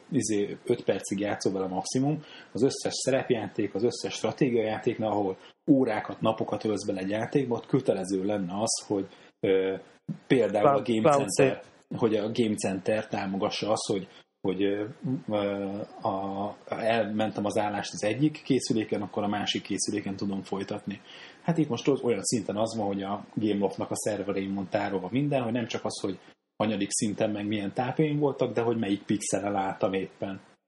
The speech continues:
Speaker 1: Tehát, hogyha úgy lépek a játékba, hogy éppen rohan felém egy, izé, vaddisznó, belépek a iPhone-ról,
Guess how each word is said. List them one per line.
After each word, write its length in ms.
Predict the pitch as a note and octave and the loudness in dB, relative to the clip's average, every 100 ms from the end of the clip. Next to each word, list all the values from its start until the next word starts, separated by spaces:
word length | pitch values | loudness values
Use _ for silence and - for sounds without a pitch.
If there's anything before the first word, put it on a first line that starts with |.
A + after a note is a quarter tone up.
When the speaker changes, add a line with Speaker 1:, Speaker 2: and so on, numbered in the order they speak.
| _ _ | _ _
Speaker 1:
Tehát, 160 | - - | -4 -2
hogyha 140 | G#2 A#2+ | 0 2
úgy 140 | B2+ | 2
lépek 340 | A2+ G2+ G2+ - | 2 0 -4 -6
a 40 | |
játékba, 540 | G#2+ A2 A2 G#2 A#2 G#2 | -4 -4 -2 -2 0 0
hogy 180 | G#2 A2 | 0 0
éppen 260 | G#2 A#2 | 0 2
rohan 260 | A2+ - G2 | 2 0 -4
felém 400 | - G#2 G2+ F#2+ | -2 0 0 -2
egy, 160 | F#2 - | -4 -2
izé, 260 | B2 A2+ G2 | -2 0 0
vaddisznó, 580 | F2 A2 D3 C#3+ D3+ C#3+ - - _ - | 0 0 0 0 0 0 -4 -20 _ 0
belépek 420 | A2+ G#2+ G#2+ G2 | 0 2 -2 0
a 260 | G#2+ F#2+ A2 - - B2 | 0 -2 -8 -16 -6 0
iPhone-ról, 520 | C3+ - D3 C3+ B2 | 0 2 2 4 2